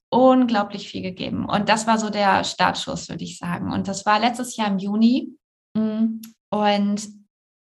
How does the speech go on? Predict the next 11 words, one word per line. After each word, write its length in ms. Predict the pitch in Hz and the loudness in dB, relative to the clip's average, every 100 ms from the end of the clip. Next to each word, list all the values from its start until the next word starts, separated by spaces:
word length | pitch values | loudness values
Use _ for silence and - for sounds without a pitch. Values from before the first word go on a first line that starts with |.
| _ - | _ -12
da 460 | 180 196 202 - - _ _ _ - | 0 2 2 -2 -16 _ _ _ -2
habe 240 | - 269 | 4 4
ich 100 | 349 | 4
schon 160 | 285 247 | 2 2
gezeichnet, 580 | 240 202 185 170 190 - | 2 2 2 2 -2 -2
da 120 | 214 | -4
hatte 160 | 226 | -2
ich 100 | 262 | -2
schon 160 | - 233 | 2 4
die 140 | 220 | 4
ersten 600 | 190 202 254 - 240 240 | 6 6 4 2 2 2